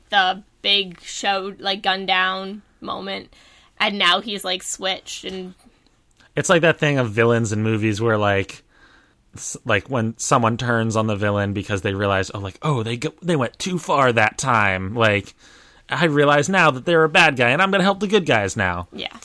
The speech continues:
Speaker 2: Um, stuff like that.
Speaker 1: I don't know if that's necessarily what Newsman Dan is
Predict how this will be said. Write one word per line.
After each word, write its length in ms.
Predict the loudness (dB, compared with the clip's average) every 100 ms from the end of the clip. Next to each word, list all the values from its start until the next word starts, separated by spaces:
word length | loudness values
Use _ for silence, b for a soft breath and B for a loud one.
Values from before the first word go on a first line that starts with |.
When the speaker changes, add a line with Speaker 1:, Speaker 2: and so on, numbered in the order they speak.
| B -4
Speaker 2:
Um, 400 | -2 0 -2 -8 _ -8
stuff 240 | -6 -6
like 100 | -6
that. 180 | -10 -12 _
Speaker 1:
I 140 | 0
don't 200 | 2 0 0
know 180 | 0
if 180 | -2 -2
that's 300 | -4 -4 -4
necessarily 480 | -4 -6 -4 -4 -4
what 100 | -6
Newsman 360 | -10 -8 -8 -4
Dan 180 | -6 -6
is 200 | -12